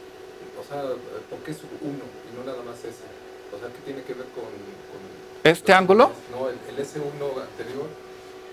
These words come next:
Speaker 1: este, o sea, que, que, o sea, va a haber, van a haber muchos S's o algo así, ¿o cómo es?
Speaker 2: Es que no veo ninguna S.
Speaker 1: Eh, este, a, a, a, este, a la hora de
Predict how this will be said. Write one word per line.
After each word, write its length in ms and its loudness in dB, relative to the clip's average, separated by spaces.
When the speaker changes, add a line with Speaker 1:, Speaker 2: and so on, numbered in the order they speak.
Speaker 1:
este, 280 -10
o 100 -12
sea, 120 -4
que, 100 -10
que, 140 -8
o 60 -14
sea, 100 -8
va 60 -2
a 40 -4
haber, 140 -4
van 140 -6
a 40 -4
haber 120 -6
muchos 240 -12
S's 400 -10
o 200 -6
algo 120 -8
así, 240 -12
¿o 80 -6
cómo 560 -10
es? 100 2
Speaker 2:
Es 40 -10
que 100 0
no 160 4
veo 220 12
ninguna 400 4
S. 200 -2
Speaker 1:
Eh, 640 -6
este, 180 -4
a, 120 -4
a, 220 -2
a, 20 -4
este, 680 -4
a 60 -6
la 140 -2
hora 280 2
de 520 2